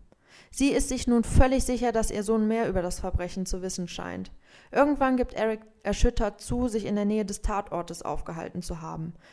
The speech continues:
beteuert allerdings, nichts gesehen zu haben.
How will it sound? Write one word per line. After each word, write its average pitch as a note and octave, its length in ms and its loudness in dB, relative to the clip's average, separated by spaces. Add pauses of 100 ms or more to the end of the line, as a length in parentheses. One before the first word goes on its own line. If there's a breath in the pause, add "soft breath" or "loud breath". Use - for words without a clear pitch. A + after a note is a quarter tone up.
(100)
beteuert B3+ 440 10
allerdings, A#3+ 520 0
nichts G#3+ 360 -4
gesehen E3 360 -4
zu D#3 200 -8
haben. E3+ 340 -10